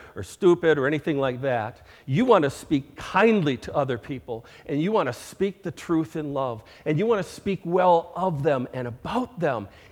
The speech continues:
even people with whom you disagree. Now in Christ, it's not enough for you to just refrain from taking people to court about every little thing. Now you want to forgive them like you've been forgiven,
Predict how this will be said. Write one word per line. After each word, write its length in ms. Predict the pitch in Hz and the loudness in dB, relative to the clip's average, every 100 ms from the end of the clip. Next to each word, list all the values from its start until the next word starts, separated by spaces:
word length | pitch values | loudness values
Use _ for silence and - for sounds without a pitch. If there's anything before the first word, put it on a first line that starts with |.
| - | -8
even 320 | 170 208 233 | -4 -4 -6
people 340 | - 247 240 240 | -6 -8 -4 -2
with 160 | 226 | -2
whom 200 | - 233 | -2 -10
you 80 | 233 | -8
disagree. 640 | 208 220 226 202 240 240 147 _ _ _ _ _ _ _ _ _ _ _ _ _ _ _ _ _ _ _ _ - | -10 -12 -14 -16 -18 -18 -20 _ _ _ _ _ _ _ _ _ _ _ _ _ _ _ _ _ _ _ _ -2
Now 320 | 180 233 311 | 2 6 8
in 160 | 269 220 | 6 2
Christ, 400 | - 240 214 - | 4 4 4 2
it's 160 | 214 | 0
not 340 | 214 240 302 - | 4 4 4 6
enough 480 | 240 226 254 - - | 6 8 8 6 4
for 80 | |
you 220 | 202 220 220 | 4 4 0
to 80 | |
just 300 | 175 196 196 | 0 0 2
refrain 500 | 190 175 - 202 185 | 4 4 6 4 4
from 180 | 175 160 | 2 -2
taking 380 | - 202 185 156 | 0 0 0 -2
people 260 | 190 151 139 | -2 0 -2
to 80 | |
court 300 | 135 196 175 | 0 4 4
about 200 | 156 143 | 6 4
every 200 | 151 147 | 4 2
little 180 | 139 135 | 0 -2
thing. 300 | - 196 131 - - - | 2 2 2 -4 -18 -2
Now 300 | 175 247 302 | 2 4 4
you 200 | 240 269 | 4 4
want 220 | 240 214 | 4 2
to 60 | 185 | 0
forgive 640 | - 156 113 135 240 170 | -2 -2 0 4 6 6
them 320 | 180 131 117 - - | 4 4 2 -8 -2
like 220 | 165 160 170 | 2 4 4
you've 260 | 226 160 | 2 4
been 240 | 220 240 220 | 6 4 2
forgiven, 680 | - 170 170 190 160 123 | 0 2 4 4 4 0